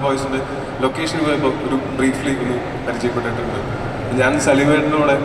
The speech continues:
ഒന്ന് രണ്ട് പടങ്ങളൊക്കെ ചെയ്തിട്ടുണ്ട്. എനിക്ക് ഇവനെ കാണുമ്പോൾ ഭയങ്കരമായിട്ട് സലീമേട്ടൻ്റെ അത് ആ ഒരു ആറ്റിറ്റ്യൂഡിലും ഉണ്ട്. അത് ഭയങ്കര രസമുള്ള, ആരെയും പ്ലീസ് ചെയ്യാത്ത, അത്യാവശ്യം വെട്ടി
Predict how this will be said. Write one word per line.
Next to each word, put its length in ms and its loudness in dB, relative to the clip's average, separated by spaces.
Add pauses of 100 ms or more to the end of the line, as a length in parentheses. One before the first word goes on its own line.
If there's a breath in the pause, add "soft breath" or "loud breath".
(140)
ഒന്ന് 140 4
രണ്ട് 180 4
പടങ്ങളൊക്കെ 460 4
ചെയ്തിട്ടുണ്ട്. 440 0
എനിക്ക് 240 0
ഇവനെ 240 2
കാണുമ്പോൾ 440 4
ഭയങ്കരമായിട്ട് 720 0 (840)
സലീമേട്ടൻ്റെ 580 4 (520)
അത് 100 4 (100)
ആ 120 6
ഒരു 80 4 (100)
ആറ്റിറ്റ്യൂഡിലും 560 4
ഉണ്ട്. 160 0 (160)
അത് 140 0
ഭയങ്കര 280 2 (280)
രസമുള്ള, 440 0 (580)
ആരെയും 260 2 (100)
പ്ലീസ് 280 2
ചെയ്യാത്ത, 300 2 (540)
അത്യാവശ്യം 440 0
വെട്ടി 160 -2